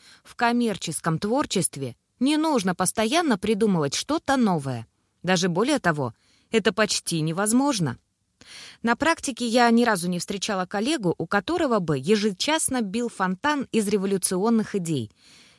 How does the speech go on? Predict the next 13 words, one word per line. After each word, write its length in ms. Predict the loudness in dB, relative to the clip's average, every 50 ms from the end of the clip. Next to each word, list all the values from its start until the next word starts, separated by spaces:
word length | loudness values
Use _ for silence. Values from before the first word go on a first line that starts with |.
| _
Не 160 | 2 2 4 4
зря 240 | 4 2 4 2
даже 280 | 2 2 2 0 2 0
есть 280 | 0 0 0 -2 -2 -4
фраза 380 | -4 0 2 2 2 2 0
на 180 | -2 -2 -4 -4
этот 200 | -6 -8 -8 -8
счет: 360 | -8 -6 -6 -6 -6 -8 -12 _ _ _ _
«Все 360 | -8 -2 0 4 4 6 4
уже 180 | 4 4 2
создано 520 | 0 2 0 0 0 2 2 2 2 2 2
до 180 | 2 2 2
нас». 340 | 2 0 -2 -2 -4 -6 -6